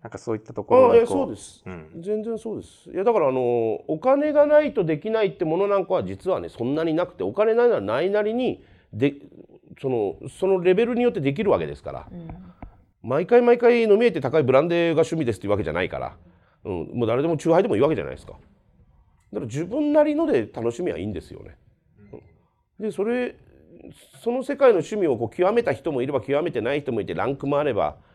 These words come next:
Speaker 2: うん、いろんなのもあるじゃないですか。ゴルフだってすごい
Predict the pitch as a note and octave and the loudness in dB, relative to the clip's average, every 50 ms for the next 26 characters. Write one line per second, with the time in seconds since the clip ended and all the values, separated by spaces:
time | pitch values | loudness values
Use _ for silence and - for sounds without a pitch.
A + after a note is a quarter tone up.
0 | _ _ _ _ _ _ _ _ _ - F#2+ F2+ F2+ F2 D2+ - G#2 G#2 A2+ B2+ | _ _ _ _ _ _ _ _ _ -12 -10 -10 -8 -10 -10 -10 -8 -6 -6 -2
1 | C#3 D#3+ F3 C3 F2 F2+ G#2+ B2 A2+ D#2 C#2+ - - D2+ D2 F2+ B2 C#3 B2+ A2 | -2 -2 -2 -2 -4 -6 -6 -6 -6 -8 -8 -12 -14 -10 -2 2 2 2 2 2
2 | G#2 D#2+ - - F2 E2 - - E2 D2 A#2 E3 F3+ C3 E2+ C2+ | 2 0 -2 -2 -8 -10 -10 -8 -4 -2 -2 0 0 -2 -4 -6